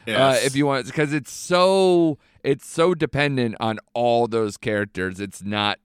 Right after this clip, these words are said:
Speaker 2: just the Steve Rogers show. So that's the tough part about me labeling that. Um,
Speaker 1: Right.
Speaker 2: But yeah, that's a tough one. That's, that is a tough one. If I throw that out, which I, that's where my brain was kinda going, which is unfortunate. But,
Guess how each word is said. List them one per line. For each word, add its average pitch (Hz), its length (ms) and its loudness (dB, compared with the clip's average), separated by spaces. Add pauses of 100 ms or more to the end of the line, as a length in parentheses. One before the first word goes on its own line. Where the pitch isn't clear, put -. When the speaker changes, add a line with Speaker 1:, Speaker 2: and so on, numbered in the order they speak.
(100)
Speaker 2:
just 98 720 -6 (380)
the 110 120 -4
Steve 113 300 -4
Rogers 98 420 -4
show. 62 260 -10
So 123 480 0 (400)
that's 170 400 -2
the 151 140 -2
tough 143 260 -2
part 127 220 2
about 110 280 2
me 113 300 -2
labeling 101 880 -2
that. 87 520 -8 (520)
Um, 92 600 -6
Speaker 1:
Right. 73 260 -4 (360)
Speaker 2:
But 107 460 -4
yeah, 107 200 -2
that's 113 260 -4
a - 40 -20
tough 107 260 -2
one. 87 320 -8 (300)
That's, 104 300 -10
that 104 180 -4
is 98 120 -4
a 98 60 -12
tough 95 200 -6
one. 85 140 -6
If 143 120 0
I 151 140 2
throw 214 400 2
that 147 240 2
out, 104 280 0
which 110 180 -2
I, 104 120 0
that's 107 300 -2
where 104 180 0
my 95 160 -6
brain 101 420 -4
was 87 140 -8
kinda 90 300 -6
going, 85 480 -4
which 85 180 -10
is 85 160 -8
unfortunate. 85 840 -6
But, 85 260 -4